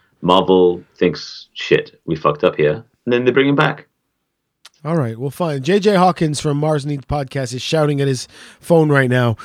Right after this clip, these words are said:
Speaker 2: because he does not like Wolverine. He thinks he's very overrated, and one day he wants to debate you on that. Anyway,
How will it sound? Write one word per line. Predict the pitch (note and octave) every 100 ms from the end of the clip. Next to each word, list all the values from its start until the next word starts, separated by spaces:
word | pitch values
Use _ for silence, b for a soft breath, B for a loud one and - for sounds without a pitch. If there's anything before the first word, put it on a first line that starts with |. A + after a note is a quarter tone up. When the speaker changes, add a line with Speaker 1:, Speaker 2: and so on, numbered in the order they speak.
| B
Speaker 2:
because | B C#3 B2+
he |
does | C3+ B2+
not | C#3 C#3+
like | C3+ C3+
Wolverine. | A#2+ B2+ A#2+ B2+
He | A#2+
thinks | C3 A#2+
he's | B2 G#2+
very | A3 G#3+
overrated, | E3+ D3 D#3 D3+ D3
and | C#3
one | D3 E3
day | D#3+
he | D#3
wants | D3+ C#3
to | C#3
debate | C3 A#2+ D#3+ C3+
you | C#3+
on | B2+ A#2+
that. | G#2+ F#2
Anyway, | E3 F3 C3 G2